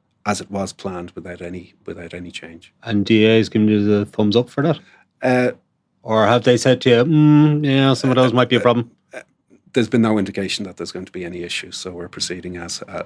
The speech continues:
Speaker 1: as per our plan.
Speaker 2: Right. Okay. So you haven't had to drop any routes or drop extra capacity maybe on some routes?
Speaker 1: No. I mean, our concern, uh, uh, to be clear, is that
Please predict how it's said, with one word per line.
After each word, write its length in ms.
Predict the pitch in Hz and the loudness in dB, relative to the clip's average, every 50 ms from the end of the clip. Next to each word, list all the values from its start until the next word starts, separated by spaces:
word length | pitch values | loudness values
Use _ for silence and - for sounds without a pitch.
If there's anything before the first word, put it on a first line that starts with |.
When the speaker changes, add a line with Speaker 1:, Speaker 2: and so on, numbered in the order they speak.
| - - | -10 -10
Speaker 1:
as 100 | - - | -10 -10
per 200 | - - 87 87 | -10 -10 -14 -14
our 80 | 87 82 | -14 -16
plan. 320 | - - - 95 - - - _ _ _ _ _ _ _ _ _ _ _ _ | -20 -20 -20 -20 -20 -20 -20 _ _ _ _ _ _ _ _ _ _ _ _
Speaker 2:
Right. 180 | - 92 82 - _ _ _ _ _ _ 98 | -16 -14 -14 -14 _ _ _ _ _ _ -20
Okay. 240 | 98 - - 92 - | -20 -16 -14 -14 -8
So 140 | - - | -4 -2
you 120 | 104 104 104 | -2 -2 0
haven't 300 | - 143 139 143 131 113 | 0 0 0 0 0 0
had 240 | 104 123 113 - - | 0 0 -2 -2 0
to 260 | - 120 104 95 85 - _ _ _ _ _ _ _ | 0 2 2 2 0 -4 _ _ _ _ _ _ _
drop 300 | - 120 110 95 - _ _ - | 2 2 2 2 -2 _ _ -4
any 160 | 107 101 98 | -2 0 0
routes 260 | 98 101 104 98 - - | 2 2 2 0 0 -2
or 60 | 90 | -2
drop 280 | 80 - 110 107 - - | 0 2 2 2 2 0
extra 280 | 107 - - - - | -2 -2 -2 -2 -2
capacity 440 | - - - 107 107 107 - - 117 101 | -4 -2 -2 -2 0 0 -2 -2 -2 0
maybe 260 | 101 104 104 104 104 | 0 2 2 2 2
on 120 | 101 98 92 | 2 0 0
some 240 | - 113 107 104 | 0 0 0 2
routes? 360 | 104 104 104 - 101 95 - - | 2 0 0 0 -2 -4 -6 -6
Speaker 1:
No. 80 | - - - - - - | -8 -12 -18 -20 -4 0
I 40 | - | 2
mean, 120 | 135 135 135 | 4 4 4
our 120 | 143 151 | 4 2
concern, 720 | 147 - 165 156 - - 165 160 151 120 110 110 110 107 - - | 2 2 0 0 2 2 4 4 4 4 2 0 0 -2 -4 -6
uh, 340 | - 113 101 98 98 95 95 - _ _ _ _ _ _ _ _ _ _ _ _ - | -6 -6 -4 -4 -6 -8 -10 -14 _ _ _ _ _ _ _ _ _ _ _ _ -2
uh, 100 | - 110 | -2 -2
to 140 | 101 - - | -2 -2 -2
be 100 | - 107 | -2 -2
clear, 380 | - - 117 113 107 101 98 98 | -2 0 0 2 2 2 2 2
is 220 | 95 95 98 - | 0 -2 -2 -2
that 260 | - 104 98 87 - | -2 -2 -2 -2 -4